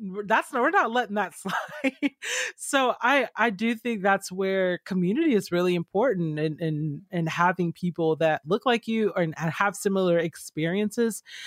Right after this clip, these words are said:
because it's so easy to get in your head and let other people, again, gaslight you and make you feel like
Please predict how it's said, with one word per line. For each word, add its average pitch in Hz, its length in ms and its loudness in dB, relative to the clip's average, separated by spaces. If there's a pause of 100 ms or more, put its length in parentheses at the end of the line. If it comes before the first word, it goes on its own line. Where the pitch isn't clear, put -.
(160)
because 226 440 0
it's 208 220 2
so 208 500 2
easy 196 240 0
to 180 100 2
get 170 200 2
in 180 100 0
your 170 140 0
head 170 440 2
and 170 220 2
let 165 240 2
other 165 240 0
people, 165 260 -4
again, 180 340 0
gaslight 175 500 -2
you 160 200 2
and 160 100 0
make 175 200 0
you 185 80 -2
feel 190 300 0
like 165 300 2